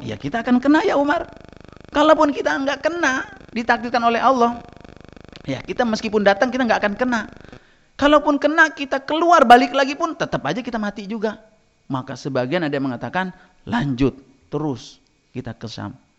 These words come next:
Tapi sebagian lagi ada yang mengatakan, "Jangan." Nah, dalil yang kedua, hadis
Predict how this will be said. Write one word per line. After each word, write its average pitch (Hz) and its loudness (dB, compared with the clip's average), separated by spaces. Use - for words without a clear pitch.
Tapi 131 -10
sebagian 117 -6
lagi 123 -6
ada 123 -4
yang - -10
mengatakan, 120 -12
"Jangan." 113 -14
Nah, 117 -10
dalil 185 4
yang 233 2
kedua, 269 2
hadis 240 -2